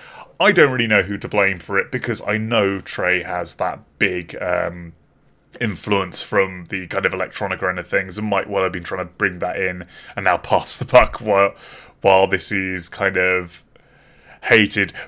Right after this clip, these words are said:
But essentially this, this is kind of the end for Morbid Angel in many ways. Like, we, the band sort of not, did a bit more touring after that point, um,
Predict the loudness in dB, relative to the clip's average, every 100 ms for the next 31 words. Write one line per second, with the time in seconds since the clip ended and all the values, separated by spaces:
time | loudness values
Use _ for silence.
0 | 8 8 8 2 0 4 8 8 6 2
1 | 0 2 0 0 -4 -4 -4 -2 -4 -6
2 | -2 0 0 -4 -4 -2 -4 -6 -14 -14
3 | -8 -4 2 2 2 -8 -12 -4 -4 -4
4 | -6 -8 -6 -8 -8 -10 -6 -6 -4 -2
5 | -2 -4 -6 -6 -6 -8 -16 -20 -20 -20
6 | _ _ _ -2 0 -2 -6 -8 _ _
7 | -10 4 6 6 4 2 -4 -6 -10 -4
8 | 0 0 -4 -20 -6 4 6 6 4 4
9 | 2 4 2 0 -2 0 2 2 0 -2
10 | -2 -2 -2 -2 -2 -4 -2 -4 -10 -8
11 | -4 -2 -2 -4 -12